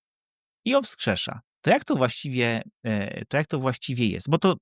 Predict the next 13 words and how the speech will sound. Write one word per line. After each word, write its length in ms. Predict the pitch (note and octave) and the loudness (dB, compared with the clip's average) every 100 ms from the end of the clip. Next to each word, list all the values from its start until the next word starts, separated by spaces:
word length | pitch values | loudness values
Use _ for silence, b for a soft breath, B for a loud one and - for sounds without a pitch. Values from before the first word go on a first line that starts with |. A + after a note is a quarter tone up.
| _ - | _ -20
to 240 | - - | -4 0
jest 100 | F3+ | 2
takie 180 | G3 G3 | 2 2
pytanie 360 | - - F#3+ | 2 4 2
trochę 240 | F3+ F3+ E3 | 2 2 4
bardziej 340 | E3+ D#3+ D#3+ | 4 2 -2
ogólne, 640 | - C3 C3+ B2 G#2 F2+ - _ | -2 0 2 2 0 -4 -10 _
nie? 280 | - A2 E3+ - B B B B B B | -8 -6 -6 -10 B B B B B B
E, 320 | G#2+ A2+ A2+ A2 - - | 0 2 2 0 -4 -4
czy 140 | D3 | -4
w 60 | - | 2
takich 340 | G#3+ - E3 | 2 2 -4
sytuacjach, 1040 | - D3+ B2+ C#3 D3+ - G#2 G2+ C#3+ - | -4 -2 2 4 2 -2 -4 -2 -6 -10